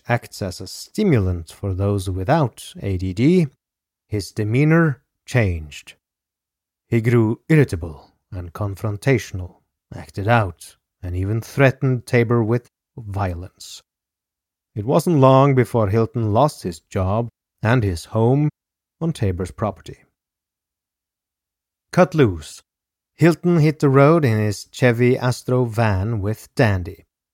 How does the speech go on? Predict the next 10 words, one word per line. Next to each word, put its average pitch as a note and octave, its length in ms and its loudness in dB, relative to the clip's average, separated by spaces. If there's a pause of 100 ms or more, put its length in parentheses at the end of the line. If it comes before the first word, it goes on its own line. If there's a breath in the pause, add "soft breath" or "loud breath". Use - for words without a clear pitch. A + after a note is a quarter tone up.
(100)
his G2+ 140 -6
dog C3+ 500 2
and F2+ 160 -2
ever-present A2 640 -6
companion, C#3+ 640 0 (640)
popping F#3+ 360 2
Ritalin E3 840 2 (160)
as F#2+ 220 -8
he D3 140 0
went. - 600 -6